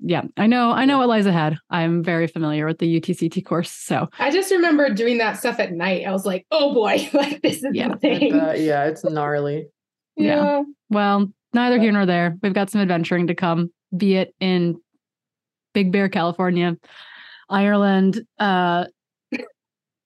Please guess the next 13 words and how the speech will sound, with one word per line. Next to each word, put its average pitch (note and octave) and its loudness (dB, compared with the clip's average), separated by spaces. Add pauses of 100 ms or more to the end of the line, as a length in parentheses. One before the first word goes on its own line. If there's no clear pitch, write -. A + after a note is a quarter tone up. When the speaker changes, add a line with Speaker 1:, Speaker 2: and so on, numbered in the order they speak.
(640)
Speaker 1:
Cape G3+ -2
Town, F3+ 0
or F3+ -2
Thailand. F#3 -2
You'll F3 0
Speaker 2:
Yeah. G4+ 0
Speaker 1:
see C4+ 4
us C4 -4
somewhere G#3 2
again F#3 0
this F#3+ -2
fall, F#3 0
apparently, E3 -2